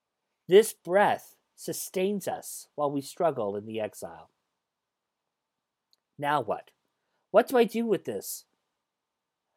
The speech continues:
I'm reminded of the words of John Webster Grant. "O Holy Spirit, by whose breath life rises vibrant out of death,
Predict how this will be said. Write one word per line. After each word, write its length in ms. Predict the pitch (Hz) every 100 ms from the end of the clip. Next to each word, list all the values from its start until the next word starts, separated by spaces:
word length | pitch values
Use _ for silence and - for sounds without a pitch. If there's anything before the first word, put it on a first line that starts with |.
| _ _
I'm 160 | 220 311
reminded 580 | 370 240 185 202 208 202
of 120 | 190
the 80 | 202
words 720 | 175 156 147 147 147 - - _ _ -
of 180 | 175
John 400 | - 190 165 175
Webster 380 | 160 127 131 -
Grant. 520 | 117 120 113 101 - _ _ _ _ _ _ _ _ _ _ _ _ _ _ _ _
"O 120 | 175 165
Holy 320 | - 220 208
Spirit, 640 | - - 202 190 165 147
by 220 | - 156
whose 240 | 156 175 -
breath 420 | _ 151 120 - -
life 300 | 139 160 156
rises 460 | 151 175 185 185
vibrant 480 | 160 160 160 127 107
out 180 | 120 120
of 120 | 113
death, 320 | 117 104 -